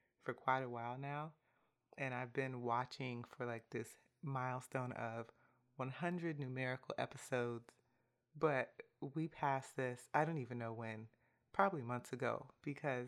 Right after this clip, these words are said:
when I started this show, if you've been listening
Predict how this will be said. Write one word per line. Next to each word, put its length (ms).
when 240
I 120
started 420
this 260
show, 320
if 180
you've 160
been 220
listening 520